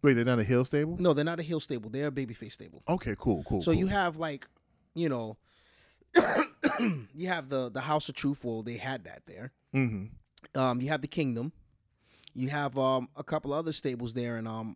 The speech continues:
Speaker 2: R O H. And they're saying pretty much R O H is using the New Japan formula as far as, like, building up, building up stables or,
Speaker 1: I
Speaker 2: um,
Speaker 1: think it's
Speaker 2: or,
Speaker 1: smart.
Speaker 2: or goons,
Speaker 1: Th-, that's
Speaker 2: if you
Speaker 1: one thing they had. New Japan has mastered the art of
Speaker 2: Yeah.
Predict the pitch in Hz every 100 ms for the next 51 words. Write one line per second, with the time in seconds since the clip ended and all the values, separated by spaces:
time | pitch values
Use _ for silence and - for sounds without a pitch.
0 | _ 131 120 98 104 131 - - _ _
1 | _ _ _ _ _ _ _ _ _ -
2 | - 151 143 143 - 208 185 220 190 190
3 | 160 - - - _ - 170 175 185 180
4 | 147 131 - _ 135 180 196 156 131 113
5 | 127 135 160 143 143 202 202 - 151 131
6 | 127 127 - 123 127 127 117 120 120 123
7 | - _ _ _ 139 135 127 123 - 131
8 | 117 117 123 113 117 117 113 - 135 127
9 | 113 135 120 147 147 117 - 117 117 113
10 | 151 - 160 170 165 156 151 110 120 139
11 | 135 139 143 123 110 - - 107 120 135
12 | 127 127 - 123 127 127 120 104 82 90
13 | - 156 135